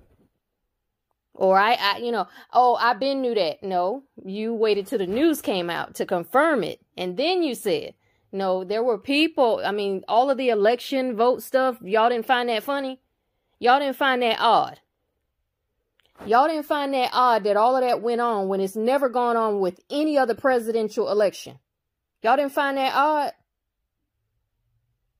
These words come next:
So that means my prediction was right. Whatever they did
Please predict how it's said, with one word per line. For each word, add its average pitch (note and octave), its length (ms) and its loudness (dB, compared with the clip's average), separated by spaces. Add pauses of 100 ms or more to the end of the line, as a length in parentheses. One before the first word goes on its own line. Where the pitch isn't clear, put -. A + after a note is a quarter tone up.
(960)
So A#3+ 160 0
that C#4 160 -2
means C#4 240 -4
my B3 160 0
prediction A#3+ 580 -4
was F#3+ 160 -4
right. F#3+ 420 -2 (280)
Whatever A#3+ 400 -2
they C4+ 160 0
did C4 540 -4